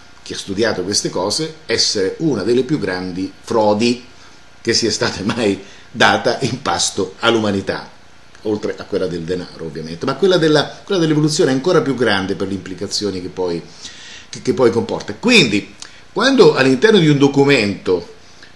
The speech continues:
che intende dimostrare qualcosa, la prima riga, la prima c'è premessa, titolo del paragrafo, e poi il carteggio tra e, e oggi concorda la maggior parte della comunità scientifica. Basta,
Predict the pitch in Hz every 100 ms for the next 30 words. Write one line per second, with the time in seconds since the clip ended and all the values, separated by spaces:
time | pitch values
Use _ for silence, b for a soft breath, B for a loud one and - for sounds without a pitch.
0 | - 120 113 107 156 196 185 143 117 113
1 | 143 165 131 - 156 180 147 143 147 139
2 | 98 90 90 123 131 - - 254 285 196
3 | 117 120 107 135 170 131 107 101 104 110
4 | - - 156 147 113 98 139 104 - -
5 | 123 123 127 - - 202 156 - - 110
6 | 110 104 95 90 95 90 85 117 127 214
7 | 214 B B B B B 160 156 214 196
8 | 220 - 208 - 220 226 165 190 180 185
9 | 220 262 - 160 220 269 - - 190 226
10 | 127 120 127 117 104 101 104 131 202 233
11 | 247 - - 92 143 143 110 240 254 185
12 | 87 85 - 233 196 185 - 202 - 147
13 | 143 117 95 - 233 254 - 135 98 -